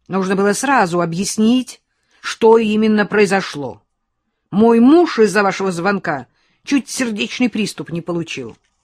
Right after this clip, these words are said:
"Извините", произнес Денис Александрович, это звонил дежурный.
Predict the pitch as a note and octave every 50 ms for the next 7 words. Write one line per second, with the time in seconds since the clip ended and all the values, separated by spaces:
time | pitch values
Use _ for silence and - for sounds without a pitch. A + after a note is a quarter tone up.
0 | _ _ _ _ _ _ _ _ _ _ _ _ _ _ _ _ _ _ _ -
1 | D#3 D3 - D3 D3+ D3+ C#3+ B2+ A#2 - - - - - _ _ _ _ _ _
2 | _ _ _ _ _ _ _ _ _ _ _ - E3+ F3+ F3+ E3+ D#3 F3 F3 F3+
3 | G3 - - - - _ - F#3 D#3+ F3+ F#3 F3+ F3 E3+ - - E3+ E3+ D#3 -
4 | - F3 E3 D#3 D3+ D#3 D#3+ D#3 - F3+ E3 - E3+ E3 E3 D#3+ D3+ D3+ D#3 E3
5 | E3 E3 E3+ D#3+ D3+ E3+ E3+ F#3+ G#3+ G#3+ D#3+ B2+ B2+ A#2+ A#2 -